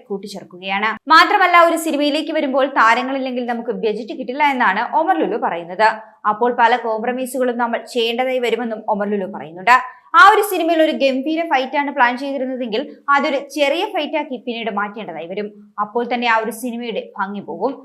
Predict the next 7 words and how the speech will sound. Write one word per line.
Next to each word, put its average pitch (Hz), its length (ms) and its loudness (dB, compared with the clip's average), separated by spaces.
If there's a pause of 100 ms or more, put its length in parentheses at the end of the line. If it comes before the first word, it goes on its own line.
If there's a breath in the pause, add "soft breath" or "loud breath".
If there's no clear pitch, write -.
(200)
കഥ 370 180 8 (240)
എഴുതുമ്പോൾ 349 500 2
ഉണ്ടായിരിക്കുന്നത് 330 640 4
പോലെ 311 240 4
ആയിരിക്കില്ല 262 400 2 (240)
ചിത്രീകരിച്ച് 262 640 -4
വരുമ്പോൾ 214 280 -2